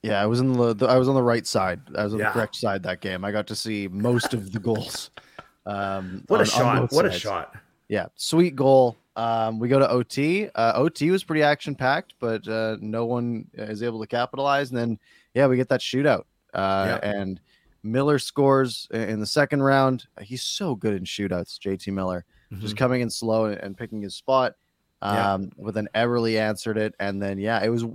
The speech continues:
Speaker 1: kinda weird to me that Pettersson went last. Um, but it worked out.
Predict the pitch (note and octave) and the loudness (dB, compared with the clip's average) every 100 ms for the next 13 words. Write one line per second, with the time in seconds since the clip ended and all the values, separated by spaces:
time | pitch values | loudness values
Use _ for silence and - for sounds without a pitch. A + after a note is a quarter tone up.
0 | - C#3+ C#3+ B2 C#3 C#3 D#3 B2 - A2+ | 2 4 4 4 2 2 0 0 0 -2
1 | A2 A#2 A2+ G#2 G#2+ D#3+ - _ _ _ | 0 -2 -2 0 0 0 -4 _ _ _
2 | _ _ G2 G2+ G2 F#2+ F#2 F#2+ _ A2+ | _ _ -4 -2 -2 -4 -6 -14 _ 0
3 | G#2+ G#2 C3+ C3+ C#3+ C#3 A#2+ | 2 2 0 2 6 6 6